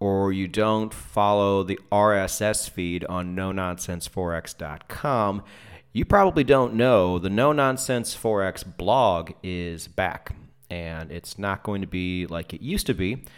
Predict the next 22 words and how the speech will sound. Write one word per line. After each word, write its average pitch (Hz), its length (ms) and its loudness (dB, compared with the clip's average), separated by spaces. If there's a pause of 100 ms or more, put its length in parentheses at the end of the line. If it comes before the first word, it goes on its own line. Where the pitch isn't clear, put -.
(220)
It's - 120 -20
gonna 208 160 -2
be 165 100 2
more 139 140 6
kind 143 200 2
of - 180 0
updating 107 560 4
you 98 420 2
on 92 460 -4
things 107 400 -4
that 92 100 -6
are 87 80 -4
going 90 300 -6
on 101 240 0
that 90 100 -8
I'm 120 180 2
seeing 110 420 -2
that 95 140 -8
maybe 127 440 2
you're 101 380 2
not 73 280 -10
seeing. 73 340 -12